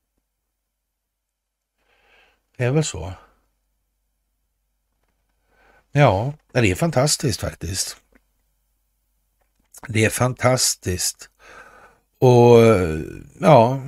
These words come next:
att få upp trycket i utredningsverksamhet så att fler brott klaras upp, att återupprätta en lokalt synlig och trygghetsskapande polis och säkerställa en effektiv styrning av polisens resurser. Det verkar ju helt otroligt att det här, eh, inte är klart för, det,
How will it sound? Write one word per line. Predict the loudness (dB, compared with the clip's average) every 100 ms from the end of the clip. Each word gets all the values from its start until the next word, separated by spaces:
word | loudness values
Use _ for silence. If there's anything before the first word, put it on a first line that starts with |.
| -2
att | 0 4
få |
upp | 4 4
trycket | 2 2 2
i | 2
utredningsverksamhet | 4 2 2 2 2 0 0 0
så | -4
att | -6
fler | -2 -2
brott | 0 -4 -6 -14 -10
klaras | 0 2 2 0
upp, | -4 -2
att | 0
återupprätta | 0 -2 -4 -8 -16 -20 -4 -2 -2 0 -2 -2 -14 -16 -2
en | 0
lokalt | 0 0 2 2 0
synlig | 0 0 0 -4
och |
trygghetsskapande | -2 -2 0 -2 -4 -4 -4 -4 -2 -4 -4
polis | -2 -2 -2
och | -4
säkerställa | -2 -2 -2 -4 -2
en | -2
effektiv | -4 -8 -6 -6
styrning | -6 -4 -2 0 0 -2 -2 -10 -18 -18 -4
av | 2 2
polisens | 2 0 0 -2 -6 -6
resurser. | -4 -4 -4 0
Det | 4
verkar | 4 4
ju | 4 4 0 -16 -20 0
helt | 6 6 4 0 -4
otroligt | -2 2 2 2 -2 0
att | 0
det | 2
här, | 4 2
eh, | 0 -4 -6 -6 -4 -4
inte | -2 -4
är | -2 -2
klart | -2 -2 -2 -2
för, | 0 2
det, | 2 0